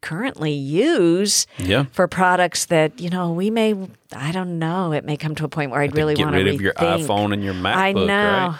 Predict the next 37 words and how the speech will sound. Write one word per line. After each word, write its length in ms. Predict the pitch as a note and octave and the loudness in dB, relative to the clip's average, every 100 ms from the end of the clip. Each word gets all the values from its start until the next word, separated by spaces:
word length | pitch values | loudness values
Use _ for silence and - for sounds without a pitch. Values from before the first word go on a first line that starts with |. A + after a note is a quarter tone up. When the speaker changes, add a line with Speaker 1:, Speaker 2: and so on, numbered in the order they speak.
| - | -6
Speaker 2:
right? 20 | |
Speaker 1:
I 80 | G3 | -2
Speaker 2:
Yeah. 200 | G2 C3+ | 0 0
Speaker 1:
know. 480 | G3 G3 F#3+ F#3 E3+ - | 0 0 0 -2 -8 -8
Who 140 | F3+ | 0
are, 220 | F3+ F3+ | 2 2
you 160 | F3 F#3+ | 0 -2
know, 100 | F#3+ | -2
Speaker 2:
I 60 | A2+ | 0
know 60 | |
Speaker 1:
honestly, 300 | A#2 B2+ A2 | 2 0 2
I 60 | G#2+ | 0
Speaker 2:
that 120 | E3 | 2
some 200 | F3 C#3 | 0 0
Speaker 1:
love 80 | A2+ | 0
Speaker 2:
states, 580 | - - A#2+ A#2 F#2 - | -2 0 2 2 -2 -2
like 160 | E2+ | -2
California, 560 | - G2 F2+ - G#2+ G2+ | 0 0 0 0 2 2
for 140 | - | 0
example, 540 | E2+ E2 E2+ D#2 - F2 | -4 -2 -2 -2 -4 -6
where 180 | E2 E2 | -4 -2
I 40 | |
do 120 | F2 | -2
a 20 | |
lot 160 | E2+ E2+ | -2 -2
of 60 | E2 | -2
ministry 500 | E2+ E2 - D#2+ D#2+ | -4 -2 -2 0 0
at 180 | E2 - - - - - _ | 0 -2 -18 -20 -20 -20 _
and 100 | E2 | -4
oversee 380 | D#2 D#2 F2 E2 | -2 -2 0 0
our 100 | D2+ | -2
teams 400 | - G2 G2+ - | 0 2 2 0
there, 320 | E2 D#2 D2+ - - - - _ _ - | 0 0 -2 -10 -20 -20 -20 _ _ -8
uh, 300 | E2+ D#2 D#2 | -2 0 0
California 800 | - B2+ B2 - A2+ D3+ G2+ F2 | 0 0 0 0 2 2 2 0
has 320 | F2 - F2+ E2+ | -2 -2 -2 -2
es-, 200 | - | -8